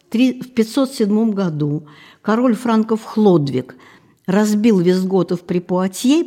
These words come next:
баптистерий был восстановлен. При этом его римская позднеантичная часть, квадратный в плане корпус, был сохранён, только надстроен.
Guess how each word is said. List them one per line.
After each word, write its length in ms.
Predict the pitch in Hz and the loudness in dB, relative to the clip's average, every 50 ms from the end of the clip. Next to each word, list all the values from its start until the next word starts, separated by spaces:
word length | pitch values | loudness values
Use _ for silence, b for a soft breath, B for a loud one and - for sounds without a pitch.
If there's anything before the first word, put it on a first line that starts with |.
| - | -4
баптистерий 680 | - 170 165 175 170 - 175 160 - - 254 269 285 294 | -6 -2 -2 -2 -2 -2 -6 -6 -4 -4 -4 -2 -2 -2
был 180 | 202 165 180 196 | -2 -2 -2 -2
восстановлен. 840 | 202 208 208 - - 208 190 165 151 143 135 131 139 131 - 135 - B B B B B B B | -4 -4 -6 -6 -4 -2 0 0 0 -2 -4 -6 -8 -8 -10 -10 -14 B B B B B B B
При 140 | - 202 226 | 0 2 2
этом 220 | 240 226 240 226 | 2 2 2 0
его 420 | 226 233 226 214 226 226 - - - | 2 2 2 2 2 2 2 0 0
римская 600 | 208 214 302 359 311 254 - - - - 151 151 | 2 4 6 6 6 4 2 -2 -4 -4 -4 -4
позднеантичная 960 | 147 147 220 202 190 214 220 233 226 220 - - 175 156 - - - 165 160 156 | -4 -2 -2 -2 0 0 0 0 0 -2 0 -2 -2 -2 -2 -4 -2 0 0 0
часть, 500 | 160 - - 147 131 131 - - - _ | -2 -2 -4 -4 -4 -6 -12 -16 -20 _
квадратный 540 | - 233 269 277 233 208 165 - - 165 160 | -4 -2 -2 0 0 0 -2 -2 -4 -6 -6
в 40 | - | -4
плане 340 | - 208 175 160 165 185 | -4 -2 -2 0 -2 -2
корпус, 580 | 190 - - 170 139 135 - - 127 127 - - | -4 -2 -2 -2 -2 -4 -6 -12 -12 -12 -8 -4
был 160 | 156 202 277 | -2 -2 -2
сохранён, 720 | 285 - - 285 - 285 285 294 269 208 175 160 156 151 160 | -2 -2 -4 -4 -4 -2 0 2 4 4 4 2 0 -2 -4
только 400 | - - - - 262 262 - 269 | -10 -12 -4 -4 -2 0 2 2
надстроен. 800 | 269 277 269 - - - - 175 151 135 135 143 147 143 180 | 2 2 0 -4 -8 -2 0 0 0 2 0 -2 -4 -6 -12